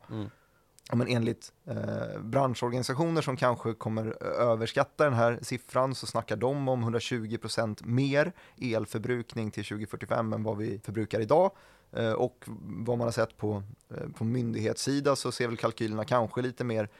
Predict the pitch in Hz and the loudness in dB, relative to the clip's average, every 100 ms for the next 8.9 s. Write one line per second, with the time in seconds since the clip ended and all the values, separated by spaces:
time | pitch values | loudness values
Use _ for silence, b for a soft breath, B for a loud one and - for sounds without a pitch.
0 | b 120 123 120 - - 117 117 110 113 | b -2 4 4 2 0 2 2 2 -2
1 | 113 113 123 - 131 127 113 101 _ 117 | -2 -2 -4 0 2 4 2 0 _ -4
2 | - 107 104 - 165 156 110 110 107 104 | 2 2 2 0 0 2 8 10 10 8
3 | 95 - 98 - - 110 107 101 104 - | 4 0 -6 -12 -2 2 4 2 -2 -10
4 | _ _ _ _ _ _ _ _ - 123 | _ _ _ _ _ _ _ _ -10 -6
5 | 113 117 107 107 104 107 113 107 113 123 | 0 2 2 0 -2 -2 0 4 6 6
6 | 127 113 117 117 117 107 107 104 107 104 | 4 4 4 6 6 4 0 0 -2 -2
7 | 107 110 - 107 101 - 110 104 104 113 | -2 -2 0 2 2 0 -2 -2 -2 -2
8 | 101 101 104 104 - 104 104 - | -2 -2 -2 -4 -8 -10 -12 -16